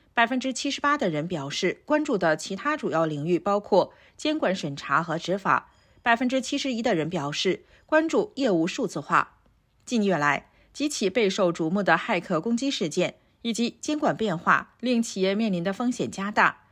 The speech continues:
美国政府还加大对企业的施压力度，要求他们更及时地通报网络入侵事件。国际货币基金组织总干事高尔基耶娃表示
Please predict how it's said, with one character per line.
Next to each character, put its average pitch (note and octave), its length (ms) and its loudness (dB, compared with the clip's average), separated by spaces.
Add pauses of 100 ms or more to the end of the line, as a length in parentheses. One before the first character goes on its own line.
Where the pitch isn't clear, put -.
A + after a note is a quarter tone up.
(220)
美 A#3+ 140 -2
国 B3+ 100 4
政 B3+ 180 0
府 E3 200 -2
还 F#3 180 -2
加 B3 220 -4
大 A3 180 4
对 F#3 220 0
企 E3 200 -8
业 D#3+ 120 0
的 D#3 180 2
施 A#3 180 -2
压 C4 180 -2
力 A3+ 180 -2
度， D3+ 240 -4 (360)
要 C#4 140 6
求 A#3 140 -2
他 - 180 -4
们 F#3 200 0 (200)
更 C4 240 4
及 A#3 220 -2
时 F#3 160 -2
地 D#3+ 120 0
通 C4 220 -4
报 C4 280 4
网 F3+ 200 0
络 F3+ 160 2
入 F3+ 160 0
侵 C4 200 -2
事 G#3 140 -2
件。 C#3+ 280 -4 (480)
国 D4 140 -2
际 D#4+ 120 2
货 D#4 180 2
币 A#3 160 0
基 B3 140 -8
金 C#4+ 160 -2
组 F3+ 180 0
织 F#3+ 160 0
总 F3 160 -6
干 F#3+ 240 -4
事 - 320 -4 (140)
高 C4+ 180 2
尔 F3 200 4
基 A3 220 -6
耶 B3+ 120 -2
娃 E3+ 140 0
表 D3+ 240 -4
示 - 380 -4